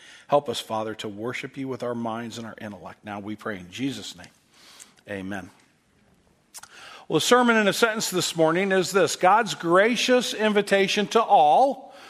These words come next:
through Jesus must inspire and inform Green Tree's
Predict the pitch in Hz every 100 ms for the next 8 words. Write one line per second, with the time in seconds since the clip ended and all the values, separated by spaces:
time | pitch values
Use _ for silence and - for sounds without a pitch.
0 | - - 196 254 214 160 220 175 143 156
1 | 180 175 170 - 170 - - 190 202 208
2 | 190 190 185 165 190 190 196 165 190 240
3 | - 175 185 185